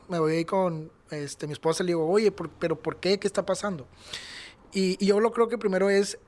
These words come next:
tener la habilidad de resistir, de resistir. Si, si ya resiste un no, si puedes resistir que la gente te diga no al producto, si puedes resistir que la gente diga que no le gusta o que no te dediques a eso,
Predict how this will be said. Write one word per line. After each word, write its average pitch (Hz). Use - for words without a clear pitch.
tener 175
la 185
habilidad 180
de 165
resistir, 151
de 156
resistir. 143
Si, 160
si 185
ya 196
resiste 254
un 233
no, 254
si -
puedes 240
resistir 220
que 214
la 170
gente 185
te 196
diga 180
no 170
al 208
producto, 180
si 156
puedes 190
resistir 180
que 165
la 156
gente 175
diga 165
que 165
no 156
le 175
gusta 180
o 156
que 156
no 165
te 196
dediques 175
a 156
eso, 170